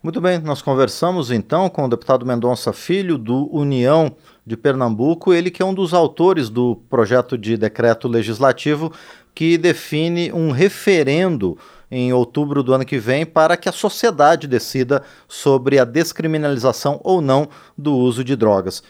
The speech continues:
Deputado Mendonça Filho, mais uma vez, então, muito obrigado por sua presença aqui no painel eletrônico e a gente deseja que esse debate realmente reflita a posição da sociedade. Obrigado, deputado.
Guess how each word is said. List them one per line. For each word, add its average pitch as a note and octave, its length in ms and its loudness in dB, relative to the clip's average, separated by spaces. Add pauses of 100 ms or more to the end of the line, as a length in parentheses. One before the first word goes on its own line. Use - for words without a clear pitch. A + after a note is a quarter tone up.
(160)
Deputado C3 720 0
Mendonça B2 380 -2
Filho, C#3 260 -4
mais C#3+ 220 0
uma D#3 180 0
vez, B2 220 2
então, D3+ 240 -2
muito D#3+ 200 -2
obrigado C3+ 540 2 (320)
por B2 160 -6
sua D3 220 0
presença B2+ 600 0
aqui C#3 200 -6
no C#3 100 -2
painel B2+ 320 2
eletrônico B2+ 680 0
e F#3+ 140 2
a E3+ 60 0
gente E3+ 240 -4
deseja D3+ 440 2 (400)
que C#3+ 120 0
esse C#3+ 180 0
debate C3+ 480 2
realmente C#3 460 -2
reflita C#3 680 0 (220)
a B2+ 100 0
posição B2+ 480 0
da A#2+ 80 2
sociedade. G2 640 -2
Obrigado, A#2 460 2
deputado. E2 420 -10